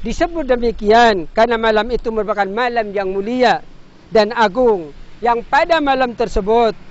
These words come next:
Allah telah menetapkan berbagai perkara penuh hikmah yang terjadi sepanjang tahun.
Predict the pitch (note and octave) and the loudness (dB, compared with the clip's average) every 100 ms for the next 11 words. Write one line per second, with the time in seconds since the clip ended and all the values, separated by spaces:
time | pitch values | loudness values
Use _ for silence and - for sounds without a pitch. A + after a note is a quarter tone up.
0 | - A#3 A#3 G#3+ A3 G#3+ G#3 G3+ G3 B3 | 0 2 2 0 0 -2 -4 -8 -8 -6
1 | A#3+ - A3 F#3+ D3+ - - - G3+ E3 | -6 -4 -4 -4 -8 -14 -20 -6 -4 -4
2 | C#3 A3+ A#3+ B3 B3 - A3 A3+ A#3 G#3 | 2 4 4 2 0 0 0 2 2 0
3 | A#3 F#3+ A3 - A3+ G3+ D3 - - - | -2 -2 -2 -4 -2 -2 -4 -14 -20 -8
4 | G3+ F3 - F#3 - F#3 F3 E3 D3 C3+ | -6 -6 -10 -12 -6 -6 -6 -8 -10 -14
5 | - - - - F#3 D#3+ D#3+ D#3 C#3 D#3 | -16 -12 -10 -2 0 0 -2 -2 -8 -8
6 | D#3+ C#3+ | -8 -10